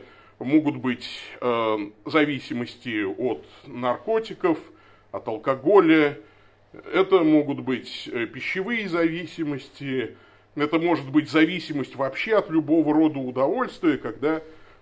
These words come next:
ты не можешь уже себя контролировать и, например, ради получения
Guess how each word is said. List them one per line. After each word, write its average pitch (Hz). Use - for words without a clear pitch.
ты 151
не 160
можешь 131
уже 127
себя 123
контролировать 147
и, 123
например, 123
ради 123
получения 120